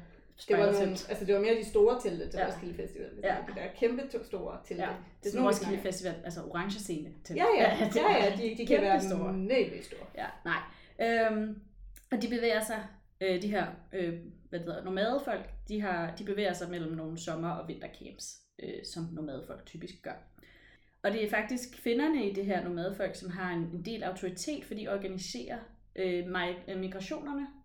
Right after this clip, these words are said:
Speaker 2: mellem
Speaker 1: Mm.
Speaker 2: de her vinter- og sommercamps. De organiserer dyreflokkene, og de organiserer handel med andre klaner. Øh, og det gør de, fordi at,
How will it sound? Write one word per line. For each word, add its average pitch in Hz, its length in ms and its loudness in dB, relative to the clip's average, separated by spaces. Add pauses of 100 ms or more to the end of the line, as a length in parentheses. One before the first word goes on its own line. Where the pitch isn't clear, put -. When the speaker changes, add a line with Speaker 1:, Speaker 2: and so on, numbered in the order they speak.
(120)
Speaker 2:
mellem 220 200 -2
Speaker 1:
Mm. 196 40 -6
Speaker 2:
de 202 80 -6
her 185 200 -4
vinter- - 260 -6
og - 140 -8
sommercamps. 240 480 -6
De 214 440 -6
organiserer 190 380 -4
dyreflokkene, 226 640 -4
og - 80 -8
de 190 80 -6
organiserer 196 400 -8
handel 220 360 -8
med 214 140 -6
andre 190 260 -6
klaner. 156 320 -12 (920)
Øh, 175 140 0
og 196 60 0
det 208 100 -4
gør 208 160 0
de, 214 80 -8
fordi 202 280 -8
at, 170 160 -6